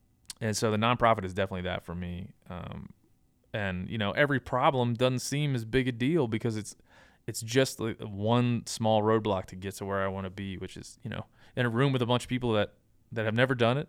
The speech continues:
wanna do it, um, and that we can help. So I appreciate what you guys are doing a lot. I've been following along.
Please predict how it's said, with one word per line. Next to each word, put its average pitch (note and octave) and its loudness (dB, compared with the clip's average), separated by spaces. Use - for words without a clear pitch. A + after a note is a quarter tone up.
wanna A#2+ 2
do A#2 0
it, C#3 -4
um, G#2 -2
and G#2+ -6
that G#2 0
we G#2+ -2
can F#2+ -6
help. G#2+ -6
So F2+ -6
I C3 8
appreciate E3 6
what A#2 2
you A#2 4
guys G#2+ 4
are - -4
doing G2+ 0
a F2+ -4
lot. F2+ 0
I've G#2 -4
been G2+ -4
following G2 0
along. F#2+ -2